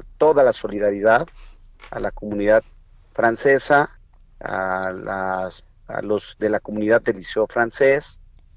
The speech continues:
de la propia embajada, hemos estado en contacto, en comunicación.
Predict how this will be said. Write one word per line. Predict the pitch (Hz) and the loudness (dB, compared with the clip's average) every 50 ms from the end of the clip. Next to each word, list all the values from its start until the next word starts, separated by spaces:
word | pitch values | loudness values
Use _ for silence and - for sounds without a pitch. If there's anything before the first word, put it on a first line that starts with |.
| - _ | -18 _
de | - 98 | -14 -10
la | 98 98 98 95 | -8 -6 -6 -6
propia | - - 104 107 - - 113 | -6 -4 -4 -2 -2 0 0
embajada, | 113 117 120 113 - 135 127 127 123 135 143 - - | 2 2 2 2 4 4 4 6 6 4 2 2 -2
hemos | - 110 107 101 104 - | -6 -6 -6 -6 -8 -12
estado | - - - 107 104 104 | -12 -4 -2 -2 -2 -2
en | 104 98 | -4 -8
contacto, | - 117 113 - - 123 120 120 - - 123 | -8 -8 -8 -2 2 2 2 2 0 -4 -6
en | 123 | -6
comunicación. | - - 123 123 - - 123 - - - - - - 147 160 175 | -6 -8 -8 -8 -6 -8 -8 -2 -2 -2 0 0 -2 -2 -4 -4